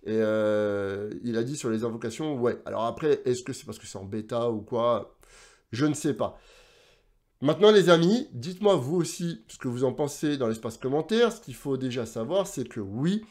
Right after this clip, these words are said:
c'est officiel. Le jeu Demon Slayer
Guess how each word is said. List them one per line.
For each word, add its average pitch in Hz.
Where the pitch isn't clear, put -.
c'est -
officiel. 127
Le 139
jeu 143
Demon 131
Slayer 123